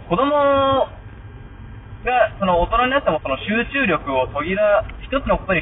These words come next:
集中し-、させるっていう力を鍛えてるんだって僕は思ったんですけど、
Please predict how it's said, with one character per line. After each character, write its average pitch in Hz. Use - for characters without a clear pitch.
集 160
中 180
し-、 -
さ 170
せ 202
る 196
っ -
て 143
い 127
う 113
力 185
を -
鍛 -
え 202
て 160
る 131
ん -
だ 135
っ -
て -
僕 135
は 123
思 131
っ -
た 123
ん -
で -
す -
け -
ど、 120